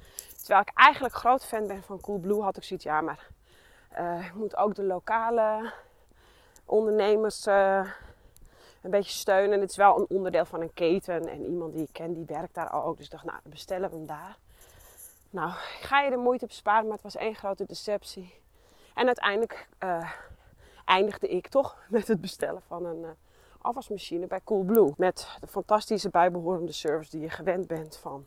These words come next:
hun. En eigenlijk door dat voorval was ik zo, ehm, opnieuw weer geïnteresseerd in, eh, hoe dat Coolblue nou eigenlijk ontstaan is. Ik ben ook best wel fan van die video's die ik zo nu en dan voorbij zie komen op LinkedIn van Pieter Zwart.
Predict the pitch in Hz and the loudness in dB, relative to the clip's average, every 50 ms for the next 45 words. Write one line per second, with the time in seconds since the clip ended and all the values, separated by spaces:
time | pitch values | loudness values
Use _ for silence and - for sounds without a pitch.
0 | _ _ _ - 180 202 175 156 151 143 - _ _ - - 202 247 254 254 254 | _ _ _ -2 0 0 2 0 0 -6 -12 _ _ -2 2 2 4 4 2 0
1 | 262 254 262 262 - - - - - - - - - - - 240 285 330 - - | -2 -4 -6 -8 -10 -12 -14 -16 -18 -20 -20 -20 -16 -8 -4 -4 -4 -4 -4 -4
2 | 277 269 220 - 240 233 240 208 233 220 - - - 285 339 392 359 - - 196 | -6 -6 -4 -2 0 0 0 0 -2 -4 -4 -10 -8 -6 -6 -6 -6 -4 -6 -4
3 | 190 214 269 - - _ _ _ _ _ _ _ _ - - - - - - - | -4 -4 -6 -10 -16 _ _ _ _ _ _ _ _ -20 -20 -20 -20 -16 -8 -8
4 | 247 226 - 254 - - - 285 269 277 285 277 277 - - - 220 226 220 226 | -6 -4 -4 -4 -2 0 2 4 6 6 6 6 4 2 0 -2 -4 -2 -2 -4
5 | 220 220 220 214 220 226 220 - - - - - 208 233 277 311 311 277 233 226 | -6 -6 -6 -6 -8 -8 -10 -12 -10 -10 -8 -4 0 2 2 2 2 0 -2 -2
6 | 226 226 208 - - - 214 208 - 190 180 - - - 254 247 240 - - - | -2 -2 -4 -8 -8 -8 -8 -8 -8 -10 -10 -8 -4 -4 -2 -2 -4 -6 -8 -8
7 | - 202 196 196 190 196 190 180 175 175 180 _ _ _ - - _ - _ - | -6 -4 -4 -4 -4 -4 -6 -6 -10 -12 -14 _ _ _ -20 -20 _ -20 _ -20
8 | - - - - _ _ - 214 247 - 247 - - - 233 233 190 190 214 247 | -20 -20 -20 -20 _ _ -6 -4 0 0 -2 -2 -2 -6 -6 -4 -4 -4 -4 -4
9 | 269 262 240 - 226 - - - - 214 180 - - - 269 294 349 320 208 - | -2 -2 -2 -2 -4 -4 -6 -10 -10 -10 -10 -10 -6 -2 0 0 0 0 -4 -4
10 | - - - - 220 - - 208 220 185 208 233 - 240 220 - - 247 233 240 | -6 -6 -4 -2 -2 0 0 -2 -2 -2 -4 -4 -4 -6 -10 -4 0 2 2 2
11 | 240 - 233 214 202 185 - - - - 262 262 262 254 226 220 220 214 196 - | 2 -2 -4 -4 -4 -6 -8 -10 -4 0 0 2 4 4 4 4 2 0 -8 -10
12 | 226 202 - - 196 196 220 208 208 208 190 - 208 - 180 196 208 - - - | -10 -8 -6 -6 -2 0 0 0 -2 -4 -8 -8 -6 -4 -4 -4 -4 -6 -6 -4
13 | - 196 190 190 165 196 180 190 185 - - 214 220 - 202 175 - 214 214 - | -4 -4 -4 -4 -4 -2 0 0 0 0 -2 -4 -4 -4 -8 -14 -12 -10 -10 -10
14 | 202 170 - 160 160 175 214 - - | -10 -10 -8 -6 -4 -4 -4 -6 -10